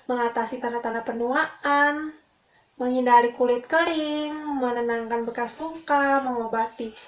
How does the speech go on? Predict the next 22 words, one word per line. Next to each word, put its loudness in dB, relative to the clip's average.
penyakit -2
eksim, -2
pen-, 0
mencegah 0
rambut -6
rontok, -2
dan 0
banyak 2
banget, 0
guys. 2
Dan 2
dia 2
itu -6
kan 4
punya -2
antibakterial 0
yang 4
menurut -2
aku -4
wow 10
banget. 4
Dan 8